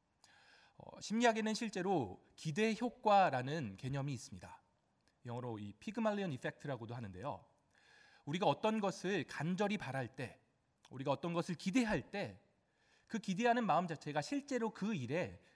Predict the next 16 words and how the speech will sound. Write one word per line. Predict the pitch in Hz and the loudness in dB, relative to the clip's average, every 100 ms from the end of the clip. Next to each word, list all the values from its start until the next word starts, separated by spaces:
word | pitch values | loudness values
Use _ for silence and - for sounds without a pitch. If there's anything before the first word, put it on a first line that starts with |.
| _ | _
긍정적인 | 165 165 220 214 170 156 160 | -4 0 0 -2 -4 -6 -6
효과를 | 269 - 226 185 | -8 -4 -4 -4
가져온다라는 | - 117 113 156 143 131 113 107 151 101 87 _ | -6 -8 -4 -4 -4 -4 -6 -8 -8 -10 -12 _
그런 | - 165 165 | -10 -6 -4
내용입니다. | 117 110 104 90 - - _ _ _ _ _ _ _ _ _ _ _ _ _ _ | -4 -6 -8 -14 -20 -20 _ _ _ _ _ _ _ _ _ _ _ _ _ _
어, | 117 | -12
실제로 | - 185 190 | -8 -4 -4
천구백육십팔 | 226 254 247 226 202 131 - - - 247 | -4 -6 0 0 0 -4 -8 -8 -4 -2
년도에 | 247 147 139 160 95 | -2 -2 -4 -4 -4
이 | 123 | -8
하버드대 | 151 220 233 202 | -4 -2 -2 -2
심리학 | 196 233 226 220 | -6 -2 -2 -2
교수였던 | 139 139 123 135 | -6 -8 -8 -6
이 | 117 | -4
로젠탈이라는 | 120 147 208 214 196 170 165 156 | -4 -2 -4 -4 -6 -4 -4 -6
교수가 | 123 104 101 180 101 | -8 -10 -2 -2 -2